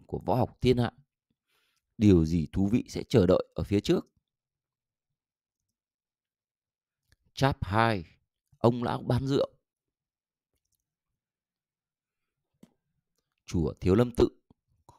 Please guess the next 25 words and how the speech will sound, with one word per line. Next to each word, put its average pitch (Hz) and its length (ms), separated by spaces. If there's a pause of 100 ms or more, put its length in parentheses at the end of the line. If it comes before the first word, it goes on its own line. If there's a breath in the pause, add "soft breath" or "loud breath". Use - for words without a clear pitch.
(180 soft breath)
có 95 100
một 113 280
quyển - 260
bí 98 140
kíp - 300
võ - 240
công 120 260
tên 113 180
là 80 220 (720)
Quyền 101 220
Tinh. 143 280 (840)
Nếu 87 160
học 113 220
được 95 200
hết 131 260
bí 110 100
kíp - 240
đó 101 300
sẽ - 260
trở - 140
nên 104 300
thiên 165 200
hạ 160 160
vô 127 200
địch. 120 180